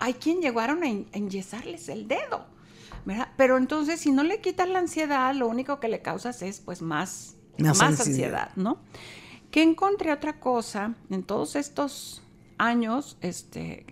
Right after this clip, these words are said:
Speaker 1: que te digo, eh, que he estado como muy observadora de los niños que tienen este trastorno, pues que tienen un problema digestivo.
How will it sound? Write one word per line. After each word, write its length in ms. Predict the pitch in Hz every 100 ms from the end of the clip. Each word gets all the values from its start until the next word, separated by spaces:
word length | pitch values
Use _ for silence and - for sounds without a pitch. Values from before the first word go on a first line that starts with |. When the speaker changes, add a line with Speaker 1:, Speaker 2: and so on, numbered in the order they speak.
| -
Speaker 1:
que 80 | -
te 120 | 160
digo, 560 | 160 170 180 180 170 - - -
eh, 280 | - - - -
que 80 | 175
he 40 |
estado 400 | 175 202 202 214
como 240 | 196 170
muy 240 | 175 185 220
observadora 680 | 247 233 202 180 185 190
de 80 | 208
los 140 | 185 170
niños 380 | 190 190 190 -
que 80 |
tienen 320 | - 180 190 196
este 220 | - 208
trastorno, 640 | - 175 - 185 160 160 - - - - - - - - - - - - - - - - -
pues 160 | 220
que 80 | 214
tienen 180 | 214 226
un 60 |
problema 380 | 220 214 202 220
digestivo. 440 | 202 175 - 160